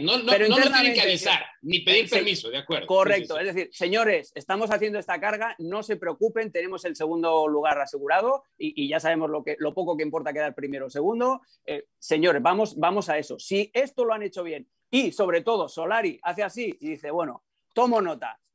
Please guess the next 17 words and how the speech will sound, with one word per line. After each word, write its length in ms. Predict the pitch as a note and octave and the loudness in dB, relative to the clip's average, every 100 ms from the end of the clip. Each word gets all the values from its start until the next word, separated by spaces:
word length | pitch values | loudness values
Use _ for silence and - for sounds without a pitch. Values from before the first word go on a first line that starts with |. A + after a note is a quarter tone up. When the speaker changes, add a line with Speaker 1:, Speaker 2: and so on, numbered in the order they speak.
| - | -4
Speaker 2:
esto 360 | F#3+ G#3 - E3+ | 0 0 0 0
no 100 | E3+ | 2
me 120 | F#3+ | 0
sirve, 560 | B3 B3+ A#3+ A#3+ B3 - | 2 0 2 2 0 -2
esto 300 | F#3 E3+ E3+ | -2 -2 -2
tampoco 320 | D3 D#3 F3+ | -2 -2 -2
me 120 | A3 | -2
sirve, 220 | A3+ A3+ A3 | -4 -2 -2
esto 180 | - | -2
tampoco 280 | F3 E3+ F#3 | -2 -2 -2
me 100 | A3+ | -2
sirve", 360 | G#3+ A#3 B3+ C4 _ | -2 0 0 0 _
pues 120 | D#3+ | -4
al 100 | E3+ | -2
final 280 | F3 G#3+ B3 | 0 2 2
el 100 | A3+ | 2
técnico 580 | C4 B3 A#3+ G3 B3 | -2 -2 -4 -2 -4